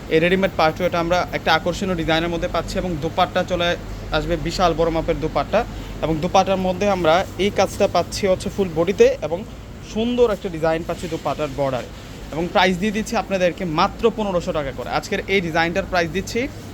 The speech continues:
মাত্র পনেরোশো টাকা করে। এখন দেখাচ্ছি আপনাদেরকে, এটা হচ্ছে মেরুন কালারের মধ্যে থাকবে, রেড মেরুন কালারের মধ্যে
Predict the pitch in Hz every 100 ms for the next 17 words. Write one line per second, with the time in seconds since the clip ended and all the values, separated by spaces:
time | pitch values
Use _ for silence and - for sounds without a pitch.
0 | - - - - - - - - 165 190
1 | 208 202 196 175 170 151 131 110 127 147
2 | 180 170 185 190 160 170 156 143 226 -
3 | - - - 151 170 165 202 165 - -
4 | - 160 175 196 196 175 160 156 147 131
5 | 139 117 120 151 165 156 165 160 151 139
6 | 131 123